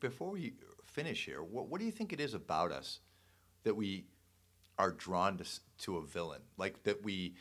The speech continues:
that we need the, uh, s-, uh, somebody we oppose so diametrically and so wholly, you know what I mean? Like, what,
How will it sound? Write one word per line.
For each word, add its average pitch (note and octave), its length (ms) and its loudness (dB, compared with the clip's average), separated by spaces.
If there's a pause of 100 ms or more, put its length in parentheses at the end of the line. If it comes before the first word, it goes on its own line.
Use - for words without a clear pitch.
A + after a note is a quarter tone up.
(180)
that G#2 120 0
we G2+ 120 -4
need G2+ 580 0
the, G2 200 -6 (380)
uh, - 60 -6 (340)
s-, - 300 -6
uh, - 300 -6
somebody G#2+ 360 2
we F2 200 0
oppose E2 880 -4 (840)
so - 260 2
diametrically E2+ 800 2
and D2+ 100 -8
so D#2 240 -4
wholly, D#2+ 640 -6
you E2+ 120 -8
know F2 80 0
what F2+ 100 2
I F#2 60 0
mean? G2 200 0
Like, F2+ 220 4
what, G2+ 320 2